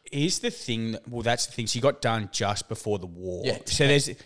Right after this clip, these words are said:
Speaker 2: terrible
Speaker 1: this,
Speaker 2: timing.
Speaker 1: this argument, right? It's a stitch-up job 'cause she's a W N B A player. It's like, use it for political points. So when, 'cause Russia knew it was gonna go to war, and they're like, "All right, once the war starts, we can use this as leverage for bargaining."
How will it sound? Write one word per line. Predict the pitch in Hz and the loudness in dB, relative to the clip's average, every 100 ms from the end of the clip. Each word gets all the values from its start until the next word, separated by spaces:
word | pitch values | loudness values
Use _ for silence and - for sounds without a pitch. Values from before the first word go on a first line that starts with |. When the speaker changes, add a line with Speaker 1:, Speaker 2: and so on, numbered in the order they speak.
| - | -4
Speaker 2:
terrible | 135 143 165 139 104 | 4 8 8 6 0
Speaker 1:
this, | |
Speaker 2:
timing. | - 92 95 143 | -2 -4 -4 -2
Speaker 1:
this | 135 - | -2 2
argument, | 110 113 117 117 | 4 4 2 -4
right? | 92 90 92 - | -2 -2 -2 -4
It's | 107 | -4
a | 113 | -2
stitch-up | - - 113 123 110 - | -2 -2 -2 -2 -2 -4
job | - 92 85 87 - | -4 -4 -4 -8 -6
'cause | - | -4
she's | 104 | -4
a | 104 | -6
W | 101 123 131 123 | 0 2 4 0
N | 107 101 | 0 -4
B | 92 | -4
A | 90 87 | -6 -8
player. | - 90 85 | -8 -8 -8
It's | - | -8
like, | 95 - | -10 -4
use | 120 127 | -2 -2
it | - | -6
for | 113 | -12
political | - 107 98 101 | -8 -8 -8 -10
points. | - - 101 101 - | -10 -6 -4 -4 -2
So | 110 | -2
when, | 113 135 135 - - | 2 0 -2 -10 -12
'cause | 202 | 0
Russia | 262 320 285 | 4 4 4
knew | 151 | 0
it | 113 | -2
was | 110 | -4
gonna | 113 | -4
go | 101 | -4
to | 98 | -4
war, | 92 104 98 | -4 -2 -2
and | 92 | -4
they're | 95 | -6
like, | 95 - | -6 -2
"All | 98 | 2
right, | 101 107 | 2 0
once | 110 - | -4 -4
the | 104 | -6
war | 92 85 | -8 -4
starts, | - 92 92 90 | -4 -2 -4 -6
we | 101 | -8
can | 95 | -8
use | 95 92 | -6 -6
this | 95 - | -4 -6
as | |
leverage | 98 98 92 - | -4 -4 -4 -8
for | - | -10
bargaining." | 104 90 92 113 92 | -8 -4 -4 -4 -8